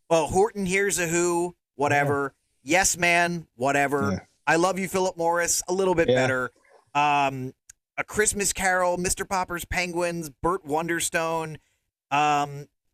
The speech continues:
Speaker 1: and then he did Dumb and Dumber Two. I mean, and, and, and, yeah, he took, so he took eight years between Dumb and Dumber Two, I'm sorry, six years between Dumb and Dumber Two and Sonic the Hedgehog.
Speaker 2: Uh-huh.
Speaker 1: So, I mean, you're looking at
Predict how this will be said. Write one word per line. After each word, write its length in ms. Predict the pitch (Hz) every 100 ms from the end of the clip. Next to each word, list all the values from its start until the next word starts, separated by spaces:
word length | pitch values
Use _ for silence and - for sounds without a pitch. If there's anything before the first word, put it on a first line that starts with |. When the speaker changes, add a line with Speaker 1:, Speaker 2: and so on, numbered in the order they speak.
| -
Speaker 1:
and 100 | 220
then 80 |
he 80 | 277
did 200 | 240 196
Dumb 220 | 165 208
and 100 | 233
Dumber 240 | 220 220 202
Two. 320 | - 247 226
I 60 | 190
mean, 200 | 196 185 165
and, 380 | 180 185 190 180
and, 240 | 165 170 170
and, 280 | 170 170 156
yeah, 180 | 254 311
he 180 | 196
took, 340 | 220 247 240 - _ _ _ _
so 260 | - 220 190
he 220 | 220 302
took 440 | - 277 262 - _ _ _ _ _ _ _ _ -
eight 320 | 220 262 -
years 500 | 202 233 208 180 143
between 440 | 160 - 185 156
Dumb 220 | - 175
and 120 | 202 185
Dumber 240 | 180 170
Two, 560 | - 180 160 139 131 127 -
I'm 120 | 202
sorry, 240 | - 160
six 380 | - - 247 -
years 180 | 175 147
between 260 | 139 156
Dumb 160 | 135 160
and 100 | 170
Dumber 220 | 156 147
Two 400 | 135 147 135 123 - _ _ _
and 140 | 156 -
Sonic 380 | - 165 151 -
the 80 |
Hedgehog. 480 | 127 123 104 101 - - _ _ -
Speaker 2:
Uh-huh. 280 | 120 110 117 - - _ _
Speaker 1:
So, 280 | - 233 220 -
I 100 | 220
mean, 280 | 233 202 175
you're 240 | 170 285
looking 360 | 262 262 220 185
at 260 | 175 165